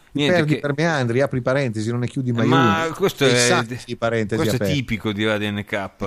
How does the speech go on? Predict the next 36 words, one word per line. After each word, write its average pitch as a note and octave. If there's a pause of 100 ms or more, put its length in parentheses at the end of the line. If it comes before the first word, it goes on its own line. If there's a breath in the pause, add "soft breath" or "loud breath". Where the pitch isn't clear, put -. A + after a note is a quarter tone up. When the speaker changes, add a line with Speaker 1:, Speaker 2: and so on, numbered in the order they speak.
Speaker 2:
lo F#2+
so. D#3+ (160)
Speaker 1:
Presidente. G#2 (720 soft breath)
Speaker 2:
Ma B2
capisci D3+
che B2
quando C3
alla B2+
fine D3
di C3
tutta C#3
la B2+
serata A#2+
hai G#2
ancora A#2
dei A#2
sacchi A#2
di A2
parentesi G#2
aperti G#2+
da G#2+
chiudere? F#2 (160)
Speaker 1:
Sì, A2
dei G#2+
sacchi C3
di G#2+
pare-, A2+
Speaker 2:
<laughs> -
Speaker 1:
allora, C#3
no, C#3
dicevo B2+
semplicemente B2
Bratislava B2+
ci A#2
vai C3
facile, A2